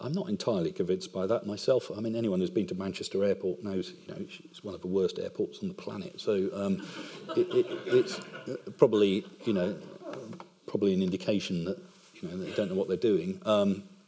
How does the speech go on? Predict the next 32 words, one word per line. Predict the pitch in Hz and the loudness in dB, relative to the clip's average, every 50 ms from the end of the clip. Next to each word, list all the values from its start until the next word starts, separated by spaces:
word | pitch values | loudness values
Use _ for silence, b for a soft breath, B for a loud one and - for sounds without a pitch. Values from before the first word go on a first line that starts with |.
| _ _ _ - _ _ _ _ B B B B B B B B B B B B B B B B B B B _ _ _ _ _ _ _ _ _ _ _ _ _ _ _ _ _ _ _ - - | _ _ _ -20 _ _ _ _ B B B B B B B B B B B B B B B B B B B _ _ _ _ _ _ _ _ _ _ _ _ _ _ _ _ _ _ _ 2 4
I | 127 | 4
said | 123 - 226 202 | 6 6 6 6
that | - 156 - | 4 4 4
the | 143 147 | 6 6
iris | 135 127 123 110 - - | 8 8 8 6 6 4
was | 117 | 0
stable. | - - - 147 135 127 95 92 107 147 151 | 0 6 8 8 8 8 6 4 2 2 2
This | - 123 147 - | 2 2 2 4
is | - - - | 4 2 2
one | - 127 113 | 2 2 2
of | 110 95 | 2 6
the | 107 107 | 6 6
nice | 104 110 127 139 139 123 - | 6 6 4 4 2 2 0
examples. | 117 98 90 - 101 92 85 85 - 131 123 123 - - - | -2 -2 0 2 2 2 2 4 4 4 4 4 2 -4 -2
Um, | 117 117 117 117 117 120 117 117 117 - 110 | 2 2 4 4 4 2 2 0 -2 -2 4
this | 123 156 160 - | 4 4 4 4
is | 214 135 | 2 6
a, | 117 110 107 104 98 - B B B B B B B - | 6 8 8 8 6 4 B B B B B B B 2
a | - 120 | 2 2
photograph | - - 156 147 - - 120 110 104 - | 6 6 6 6 6 4 2 2 2 4
called | - 135 123 - | 6 6 6 6
Portrait | - - 156 135 - - 135 113 - | 8 8 8 8 8 4 0 0 2
of | 117 | 2
an | 117 117 | 2 2
Afghan | 110 101 - - 123 117 113 107 | 0 0 0 0 2 4 4 4
Girl. | 104 117 135 120 98 92 | 6 6 8 8 8 8
It | 104 110 | 8 6
was | 117 - | 4 4
taken | - 143 139 139 139 123 | 6 6 6 6 4 2
in | 110 | 2
nineteen | 110 113 110 101 - 123 110 | 4 2 2 0 0 0 -2
eighty-four, | 98 - - 107 - - - 113 87 - 95 123 | -2 -2 -4 -8 -4 4 4 4 4 6 4 2